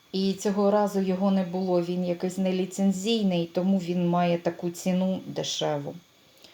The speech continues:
Ну, ось так, я сьогодні небагато скупилася.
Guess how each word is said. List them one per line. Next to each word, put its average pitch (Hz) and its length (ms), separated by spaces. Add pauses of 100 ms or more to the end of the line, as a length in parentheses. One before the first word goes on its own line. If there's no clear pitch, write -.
(1600)
Ну, 415 220 (200)
ось 285 460 (400)
так, 214 420
я 240 180
сьогодні 196 640 (280)
небагато 226 840 (840)
скупилася. 165 840